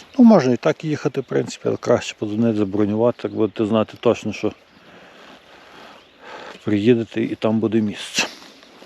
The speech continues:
Так, прикормочка.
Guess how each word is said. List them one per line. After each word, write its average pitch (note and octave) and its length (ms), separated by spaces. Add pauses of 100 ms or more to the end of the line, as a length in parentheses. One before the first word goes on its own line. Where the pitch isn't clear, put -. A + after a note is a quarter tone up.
(1400)
Так, - 200 (160)
прикормочка. A#2 960